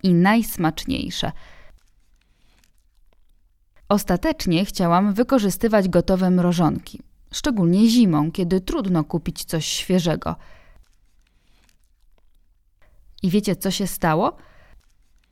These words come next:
Byłam dzielna do połowy października, a potem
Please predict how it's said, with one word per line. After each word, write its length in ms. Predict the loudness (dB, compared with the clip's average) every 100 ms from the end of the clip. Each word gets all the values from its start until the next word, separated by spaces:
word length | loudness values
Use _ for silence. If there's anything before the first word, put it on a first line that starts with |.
| _ _ _ _ _ _ _ _ _ _ _ _ _ _ _ _ -20 -8 0
Byłam 440 | 4 4 2 2
dzielna 500 | 4 6 8 8 8
do 140 | 4
połowy 420 | 2 2 4 2 2
października, 840 | 0 2 0 0 0 -2 -6 -8 -6
a 160 | -6
potem 680 | 0 2 2 2 0 -2